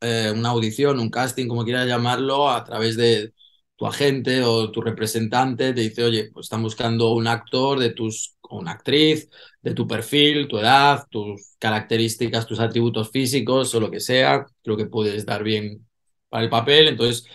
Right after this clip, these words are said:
bueno, te he conseguido una prueba, quieren verte estas directoras de casting o este director de casting,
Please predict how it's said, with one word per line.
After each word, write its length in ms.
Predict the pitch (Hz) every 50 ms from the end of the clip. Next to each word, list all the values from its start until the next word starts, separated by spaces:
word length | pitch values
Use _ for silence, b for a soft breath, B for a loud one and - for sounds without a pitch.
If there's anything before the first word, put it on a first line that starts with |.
| B B B _
bueno, 200 | - 120 117 113
te 80 | -
he 20 | 113
conseguido 380 | 120 120 113 127 120 120 123 127
una 180 | 127 131 123
prueba, 320 | 110 135 143 143 147 147 -
quieren 280 | - 123 117 117 117
verte 280 | 117 123 120 120 120 131
estas 260 | 127 120 - 113 110
directoras 540 | 110 113 110 113 113 - - 127 117 117 113
de 100 | 117 117
casting 320 | 135 185 208 175 175 196 170
o 40 | 135
este 200 | 113 - 117 113
director 360 | 113 110 113 110 - 123 120
de 120 | 139 147
casting, 460 | - 175 185 190 185 - 185 190 202